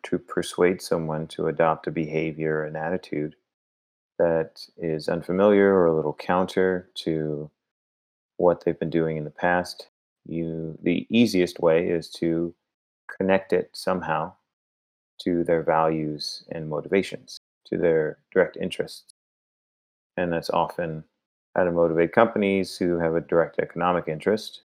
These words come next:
right, in their own profits or success. And if you're able to persuade them that adopting a different attitude or a different approach to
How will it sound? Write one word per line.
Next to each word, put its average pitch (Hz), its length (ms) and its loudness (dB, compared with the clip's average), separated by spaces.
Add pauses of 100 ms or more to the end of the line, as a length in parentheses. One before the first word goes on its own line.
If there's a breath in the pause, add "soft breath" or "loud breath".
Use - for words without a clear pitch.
right, 82 320 -4
in 82 140 -8
their 78 160 -4
own 78 260 -6 (240)
profits - 400 2
or - 100 -8
success. - 580 -2 (600)
And 90 100 -2
if 80 140 -4
you're 85 160 4
able 82 180 2
to 80 60 -4
persuade 80 520 -2
them 80 200 -4
that 78 320 -10
adopting 80 460 -2
a 80 40 -8
different - 300 -8
attitude 80 640 -4
or 78 240 -8 (320)
a 92 40 -2
different 87 280 0
approach - 480 -2
to 82 240 -4